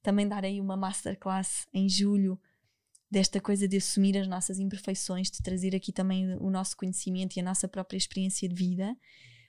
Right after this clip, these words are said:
para que possa, olha, sabes, eu quero inspirar o mundo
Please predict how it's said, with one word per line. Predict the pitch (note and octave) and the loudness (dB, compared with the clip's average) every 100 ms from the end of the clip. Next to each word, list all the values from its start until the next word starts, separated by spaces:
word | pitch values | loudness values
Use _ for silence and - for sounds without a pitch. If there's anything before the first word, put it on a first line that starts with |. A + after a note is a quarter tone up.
| _ | _
para | A3 G#3+ A3 | 6 8 6
que | - | -2
possa, | - A3 A3 - | -2 2 2 2
olha, | G#3+ G#3 G#3 | 0 0 0
sabes, | - A3 A3 | 0 0 -2
eu | A3 | -4
quero | A3 A3 | -4 -2
inspirar | A#3 - A3 A3 G#3 G#3 | -2 -2 -2 -4 -2 2
o | |
mundo | G3+ G3+ G#3+ A3+ B3 C4 D4+ | 6 8 8 8 6 4 2